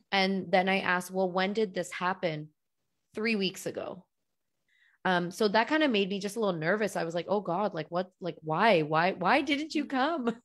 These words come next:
Speaker 1: <laughs> Like, if your
Speaker 2: Mm-hmm.
Speaker 1: eye is blurry, just, you should have came right away." So, you know, we do the eye exam. She's about twenty eighty in the, the left eye,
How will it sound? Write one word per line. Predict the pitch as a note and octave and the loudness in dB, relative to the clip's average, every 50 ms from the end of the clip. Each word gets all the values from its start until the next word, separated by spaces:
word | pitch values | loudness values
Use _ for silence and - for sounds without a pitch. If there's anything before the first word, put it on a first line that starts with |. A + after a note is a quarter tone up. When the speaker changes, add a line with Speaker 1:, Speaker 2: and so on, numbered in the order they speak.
| _ - - | _ -20 -20
Speaker 1:
<laughs> | - - - - | -20 -20 -10 -8
Like, | D4 A3+ | -4 0
if | G#3+ G3+ | 0 0
your | F#3 - A3+ | 2 2 2
Speaker 2:
Mm-hmm. | G#3+ | 2
Speaker 1:
eye | A3 B3 D4 | 2 2 2
is | D#4+ D#4 B3 | 0 -4 -6
blurry, | A3+ - G3+ G#3+ A#3+ C#4 D4 C4 A3 G#3 F#3+ G3 | -8 -6 -4 -2 -2 -2 -2 -4 -6 -6 -8 -8
just, | - A#3+ A3+ - _ _ _ | -10 -12 -14 -14 _ _ _
you | G#3 G3 A#3+ | -16 -12 -10
should | A3 - C#4 C#4 | -6 -6 -4 -4
have | D4 D4 | -4 -2
came | C4 B3 A#3 B3 C4 | 0 0 0 2 2
right | B3+ A3+ G#3 | 2 2 2
away." | G3 F#3 F#3 F#3+ G3+ G3 F3 D#3+ - _ _ _ _ _ _ _ _ _ _ _ _ _ _ | 2 2 2 2 0 0 -2 -4 -6 _ _ _ _ _ _ _ _ _ _ _ _ _ _
So, | - - - B3 A#3 A3+ A3+ A3+ A3 G#3 - - - _ | -20 -6 0 4 4 6 6 6 4 4 2 -2 -12 _
you | - F#3+ G#3+ | -8 -6 -4
know, | G#3+ A3 | -4 -2
we | G#3 A#3+ | -2 -4
do | A#3 B3 C#4 | -4 -4 -2
the | C4+ C#4 C4 | -2 0 0
eye | A3+ G#3 G3+ | 2 2 2
exam. | G3+ G3 F#3 G#3 F#3+ F#3+ F#3+ F#3+ G3 G3 - - _ _ _ _ | 0 -2 -2 0 0 2 2 2 0 -2 -6 -12 _ _ _ _
She's | - - A3+ A3 G3+ | -14 -10 -10 -8 -6
about | A3 A3 G3+ - - | 0 0 0 0 0
twenty | - - G#3+ G#3 A3+ A3+ | -4 -4 -2 -2 -2 -2
eighty | - - F#3 F3+ F#3 E3+ F3+ F3+ F3+ F#3+ - | -2 0 0 0 0 -2 -4 -6 -6 -8 -6
in | - F3+ E3 E3 F3 E3+ E3 E3 F#3 - _ _ _ - | -6 -4 -4 -4 -4 -6 -6 -8 -10 -16 _ _ _ -2
the, | F3+ E3+ F3 - - | 0 0 0 -4 -2
the | - F#3 | 0 2
left | E3+ E3+ D#3+ D#3+ E3 - - | 4 4 2 2 2 -2 -2
eye, | E3 D#3+ D#3+ D#3+ D#3+ E3 | 0 0 0 0 -2 -4